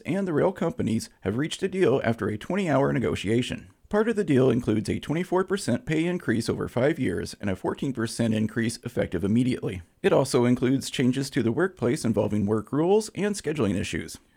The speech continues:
A strike could have shut down all rail traffic, costing the country's economy two billion dollars a day,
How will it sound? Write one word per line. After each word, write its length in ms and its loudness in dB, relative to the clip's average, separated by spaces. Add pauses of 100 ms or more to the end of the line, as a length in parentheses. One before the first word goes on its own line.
(100)
A 40 -2
strike 280 4
could 100 0
have 120 0
shut 220 2
down 220 4
all 220 4
rail 240 4
traffic, 400 -2
costing 320 -4
the 80 -2
country's 360 -2
economy 460 0
two 240 -2
billion 300 2
dollars 340 0
a 40 0
day, 340 2